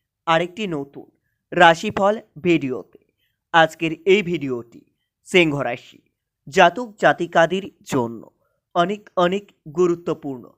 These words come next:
হতে চলেছে। সিংহ রাশি, ভগবান সবাইকে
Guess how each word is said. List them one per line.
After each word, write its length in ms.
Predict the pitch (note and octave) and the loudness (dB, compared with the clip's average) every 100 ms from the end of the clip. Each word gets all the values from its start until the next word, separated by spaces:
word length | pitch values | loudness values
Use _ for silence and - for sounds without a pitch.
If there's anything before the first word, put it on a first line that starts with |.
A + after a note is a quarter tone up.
| _ _ _ | _ _ _
হতে 300 | E3+ F3 E3+ D#3 | 0 0 0 -4
চলেছে। 480 | D3+ C3 A#2+ - _ _ _ _ _ _ - | -4 -8 -10 -16 _ _ _ _ _ _ -4
সিংহ 240 | F3+ D3+ C#3+ | -2 -2 -8
রাশি, 360 | B2 - _ _ _ _ _ - | -10 -12 _ _ _ _ _ -10
ভগবান 460 | E3+ E3+ G3 A3 G#3+ _ _ | -2 -2 -2 -4 -6 _ _
সবাইকে 480 | F#3 E3 F3+ - | -4 0 -2 -4